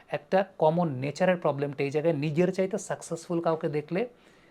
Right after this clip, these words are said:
তাকে নিয়ে আমরা সমালোচনা করা শুরু করি, কিন্তু তার ওই প্যাথটা সে কীভাবে অর্জন করেছে সেটাকে ফলো করার চেষ্টা করুন। এবং সেটা ইন্ডিয়া যখন ক্রিকেট খেলে আমাদের বাংলাদেশের মানুষের কাছ থেকে আরও বেশি বহিঃপ্রকাশিত। এটা, এটা আমাদের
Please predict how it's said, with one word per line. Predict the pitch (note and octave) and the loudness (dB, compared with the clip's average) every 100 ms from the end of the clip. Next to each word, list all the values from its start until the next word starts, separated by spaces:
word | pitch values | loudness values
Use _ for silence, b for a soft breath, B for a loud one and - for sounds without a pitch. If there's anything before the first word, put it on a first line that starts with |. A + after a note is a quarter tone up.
| b _ | b _
তাকে | F#3 E3 - | -2 0 2
নিয়ে | G3+ G3+ | 4 4
আমরা | F#3+ F3+ | 2 -2
সমালোচনা | - F3 E3+ E3+ D#3 | -2 0 2 0 -4
করা | C3+ B2 | -4 -4
শুরু | - B2 | -4 -8
করি, | A2+ G#2 G2+ B B - | -10 -14 -18 B B -4
কিন্তু | F3 F3 - | -2 -4 0
তার | G3 G3+ B3 - | 4 6 4 4
ওই | G#3+ A3 - _ | 2 2 -4 _
প্যাথটা | F#3+ F#3+ G3 - - D#3+ - | 2 2 0 -2 2 2 0
সে | - F3 | -8 -6
কীভাবে | E3+ F3 F3+ F3 | -2 0 0 2
অর্জন | E3+ F3 G#3+ | 2 2 0
করেছে | G3 F3 D#3+ C3+ B2 B B | 2 0 2 -2 -4 B B
সেটাকে | - E3+ G3 G3 - | -2 0 0 -4 -4
ফলো | D3 D3+ E3+ | 0 2 2
করার | F3+ D#3 | 2 0
চেষ্টা | - C3 C3+ | -2 -6 -6
করুন। | B2 B2 | -4 -4
এবং | D3 F3 | -4 -2
সেটা | - A#3 F#3+ A3+ B B B | 0 4 6 4 B B B
ইন্ডিয়া | F#3+ F#3+ A3+ B3 | 4 8 10 10
যখন | B3 B3+ | 8 2
ক্রিকেট | A#3+ G#3 A3 - | 0 2 2 0
খেলে | - A3+ | 0 2
আমাদের | F#3+ F3+ F#3+ | 4 4 4
বাংলাদেশের | F3+ F3 E3+ E3+ | 4 4 2 0
মানুষের | F#3 E3+ F3 F3 | -2 -2 -2 -4
কাছ | E3+ | -6
থেকে | - F#3 | -2 0
আরও | E3 | 0
বেশি | A2+ C#3+ - | 0 -4 -2
বহিঃপ্রকাশিত। | E3 C3 D#3 F3 E3+ D3 G3+ | -2 0 -2 -2 -2 0 2
এটা, | G#3 A#3+ B B | 4 2 B B
এটা | F#3 A3 | 2 4
আমাদের | A#3 | 4